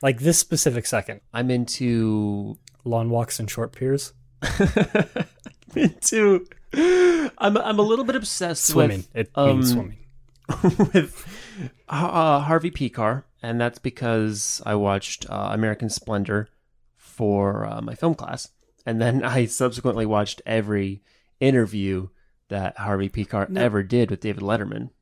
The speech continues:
Speaker 1: Did the movie actually have Harvey Pekar in it?
Speaker 2: It did. So if you wanna talk about American Splendor for a second and not get to most of this other stuff, 'cause we're gonna go long if we do.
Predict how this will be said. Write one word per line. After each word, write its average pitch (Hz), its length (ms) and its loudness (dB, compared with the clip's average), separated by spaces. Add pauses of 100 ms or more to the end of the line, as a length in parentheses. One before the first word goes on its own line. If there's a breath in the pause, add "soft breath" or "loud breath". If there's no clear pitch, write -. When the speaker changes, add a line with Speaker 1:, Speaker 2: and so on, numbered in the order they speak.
Speaker 1:
Did 175 140 -8
the 240 80 2
movie 196 480 4 (340)
actually 165 360 0
have 160 240 2
Harvey 151 320 -2
Pekar 156 400 -4
in 123 180 -2
it? 233 240 -4
Speaker 2:
It 131 140 4
did. 180 340 4 (320)
So 143 280 2
if 123 100 0
you 143 60 2
wanna 165 120 6
talk 147 160 2
about 120 160 2
American 117 320 0
Splendor 151 340 0
for 104 140 -8
a 95 40 -6
second 107 420 -8
and 98 180 -6
not 113 220 0
get 104 180 -10
to 104 100 -8
most 101 220 -2
of 104 60 -8
this 95 120 -8
other 110 160 -2
stuff, - 500 -6
'cause 101 300 -4 (640)
we're 107 460 0
gonna 95 320 -2
go 90 300 -2
long 107 280 2
if 110 200 -2
we 98 120 -2
do. 123 260 4